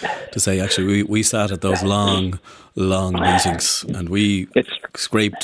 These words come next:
Speaker 1: and looked for money, and people rejected all the time, but now actually here we go."
Speaker 2: Yeah, it's, it's very true. It's been a, it's been a long struggle, and we have lots of people, as you said, who retired since and have le-, left the, the organisation since, but we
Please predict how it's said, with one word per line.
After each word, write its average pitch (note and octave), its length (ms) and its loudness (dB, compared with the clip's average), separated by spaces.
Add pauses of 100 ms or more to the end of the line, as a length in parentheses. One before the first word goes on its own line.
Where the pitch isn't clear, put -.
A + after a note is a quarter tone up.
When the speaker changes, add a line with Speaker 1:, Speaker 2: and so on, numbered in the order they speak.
Speaker 1:
and F#2 300 -6
looked G#2+ 240 -4
for G2 120 -4
money, G2 360 0
and F2+ 120 -8
people F#2+ 220 -4
rejected F2+ 480 -4
all F2+ 100 -4
the F2 80 -6
time, F2 220 -4
but E2+ 120 -8
now F#2 180 -2
actually E2 500 -6
here F2 160 -4
we E2+ 80 -4
go." D#2+ 140 -6 (1000)
Speaker 2:
Yeah, C3+ 220 4
it's, G#2+ 160 -4
it's - 220 0
very C#3 220 0
true. A2 260 2
It's - 140 -6
been G#2 180 -2
a, G#2 420 2
it's F#2+ 220 -4
been A2 160 0
a G2+ 60 2
long B2 280 4
struggle, A2 380 0
and G2 100 -4
we F#2 60 -4
have F2+ 120 -6
lots G2 220 0
of - 60 -20
people, G#2+ 320 -6
as F#2 120 -8
you - 80 -20
said, G#2+ 120 -2
who G2 180 -8 (280)
retired G#2+ 540 0
since G#2 240 -4
and F#2 100 -10
have F2+ 160 -14
le-, G2 80 -4 (160)
left G2+ 200 -2 (100)
the, F2+ 220 -2
the F#2+ 80 -4
organisation F#2+ 720 0
since, G2 200 -4
but F#2 120 -2 (100)
we F#2+ 140 -2